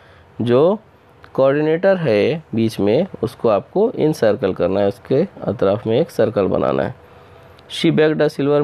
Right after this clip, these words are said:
medal and she found a place in the national team। ये पहला एक क्या हो गया है, ये Coordinate clause हो गया है, ये दूसरा एक coordinate clause है underline किया हुआ,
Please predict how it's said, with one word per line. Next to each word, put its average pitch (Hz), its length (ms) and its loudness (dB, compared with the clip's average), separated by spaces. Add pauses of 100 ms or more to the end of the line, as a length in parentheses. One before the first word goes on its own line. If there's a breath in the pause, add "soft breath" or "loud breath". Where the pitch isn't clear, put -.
medal 151 320 2 (440)
and 170 340 2
she - 280 -4
found 113 320 0
a - 100 -16
place 117 260 -2
in 101 160 0
the 117 200 2 (520)
national 104 540 0 (280)
team। - 180 -2 (920 loud breath)
ये 120 120 2
पहला 120 340 2
एक 131 220 0 (520)
क्या 120 120 2
हो 120 100 2
गया 127 200 2
है, 143 140 0
ये 180 200 0 (920)
Coordinate 123 440 0
clause 127 320 0
हो 127 80 -2
गया 127 180 2
है, 147 120 0 (280)
ये 135 80 2
दूसरा 131 340 2
एक 90 160 0
coordinate 98 440 0
clause 98 320 0
है 101 60 0
underline 98 440 0
किया 87 200 -2
हुआ, 90 240 0